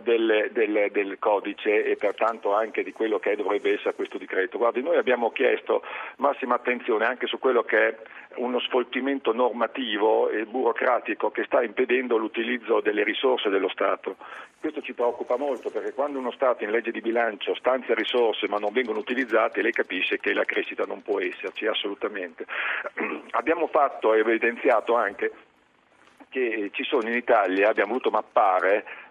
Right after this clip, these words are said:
oltre seicento opere infrastrutturali bloccate per un importo di cinquantuno miliardi, e che moltiplicate per quindicimila posti di lavoro per ogni miliardo, lei capisce bene che sarebbero circa settecentocinquantamila posti di lavoro immediati.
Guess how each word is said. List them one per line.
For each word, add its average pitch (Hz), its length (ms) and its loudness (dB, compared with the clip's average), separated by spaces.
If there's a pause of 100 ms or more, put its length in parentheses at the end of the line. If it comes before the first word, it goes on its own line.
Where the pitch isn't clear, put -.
oltre 127 380 2
seicento 123 560 2
opere 117 280 4
infrastrutturali 110 840 2
bloccate 101 720 2
per 107 180 2
un 107 120 -2
importo 120 400 2
di 90 80 -4
cinquantuno 95 540 -2
miliardi, 87 600 2 (360)
e 107 160 -6
che 139 140 -2
moltiplicate 143 840 0
per 117 300 0
quindicimila 120 800 -4
posti 123 400 -2
di 104 80 -4
lavoro 107 320 4
per 107 160 -2
ogni 120 200 2
miliardo, 117 520 4
lei 110 160 4
capisce 110 360 0
bene 107 280 2
che 101 260 4 (180)
sarebbero 113 420 4
circa 113 280 2
settecentocinquantamila 104 1160 -2
posti 107 240 -2
di 101 60 4
lavoro 107 220 4
immediati. 95 680 2